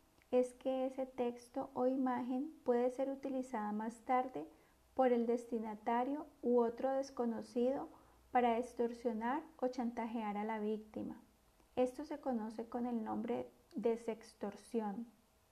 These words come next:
Phishing. Es un tipo de estafa que intenta obtener de la víctima sus datos personales como número de documento de identidad,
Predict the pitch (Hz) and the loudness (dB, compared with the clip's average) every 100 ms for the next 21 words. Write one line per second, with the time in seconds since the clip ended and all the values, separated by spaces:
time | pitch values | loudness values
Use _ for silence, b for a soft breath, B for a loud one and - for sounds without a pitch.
0 | _ _ _ _ _ _ _ _ - - | _ _ _ _ _ _ _ _ -20 -20
1 | _ _ _ 262 262 - - 196 240 - | _ _ _ -2 -2 -6 -12 -8 -8 -12
2 | _ _ _ _ _ _ _ _ _ _ | _ _ _ _ _ _ _ _ _ _
3 | _ 247 247 277 285 285 294 285 269 214 | _ -2 0 -2 -2 -4 -2 0 0 -2
4 | - - 220 214 226 277 320 B B B | -6 -4 -2 -2 -4 -6 -8 B B B
5 | _ - 247 240 240 233 233 254 262 - | _ 0 2 2 0 -4 -2 -4 -4 -2
6 | 262 - - 220 214 214 233 247 226 226 | -4 -2 -4 -4 -2 0 2 4 4 2
7 | 247 - 294 311 311 - - 247 208 220 | 0 -4 -4 0 0 -4 -4 -4 -2 -4
8 | 214 226 - 254 - 233 214 202 208 - | -4 -8 -4 -4 -2 -4 -2 -4 -6 -10
9 | - 247 247 240 302 B B B B _ | 0 4 6 4 0 B B B B _
10 | 240 233 233 240 247 240 240 240 226 220 | 0 2 2 2 2 2 0 -2 -4 -2
11 | 214 226 226 233 226 220 226 - 208 202 | -4 -2 0 2 2 0 -4 -4 -2 -2
12 | 202 | -6